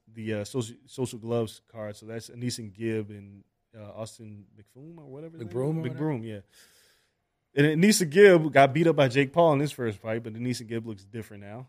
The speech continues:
Speaker 1: and, uh, maybe he
Speaker 2: Somewhat.
Speaker 1: fights, maybe he fights Gibb. No, Gibb's body has changed. Like, I was with Gibb when he fought Jake Paul, and I was
Speaker 2: Yeah.
Speaker 1: like,
Speaker 2: No, he, yeah, that was all bad.
Speaker 1: "Mm-mm, sir." He's like, "I'm gonna beat Jake Paul up." I was like,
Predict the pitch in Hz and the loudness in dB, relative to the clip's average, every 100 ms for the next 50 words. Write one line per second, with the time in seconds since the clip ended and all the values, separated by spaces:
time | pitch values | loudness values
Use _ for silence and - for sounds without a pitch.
0 | _ 120 113 110 110 110 113 131 127 107 | _ -18 -12 -8 -8 -8 -12 -4 -4 -2
1 | 170 - 139 143 165 170 160 180 185 - | -6 -10 -18 -18 -10 -8 -8 -8 -8 -10
2 | _ _ 214 226 165 254 151 165 160 120 | _ _ 0 4 4 4 6 6 8 4
3 | 104 143 113 90 _ 107 151 190 147 165 | -4 -10 -10 -14 _ 2 4 6 6 4
4 | 151 120 120 95 _ _ _ _ _ 117 | 4 0 -8 -8 _ _ _ _ _ -8
5 | 117 131 120 120 113 123 113 110 139 139 | -2 0 0 -2 -8 -2 -2 -2 -4 0
6 | 117 98 _ _ _ _ 123 120 110 113 | -2 -2 _ _ _ _ -4 0 2 2
7 | 117 113 107 101 98 101 104 151 - 220 | -2 -4 -10 -10 -12 -14 -12 -10 0 2
8 | 220 196 180 180 175 175 165 170 185 185 | 4 4 6 8 8 8 6 2 2 0
9 | 254 156 240 240 240 220 240 254 202 180 | 0 -2 -2 0 -2 2 2 4 4 4
10 | 156 123 110 | 4 2 0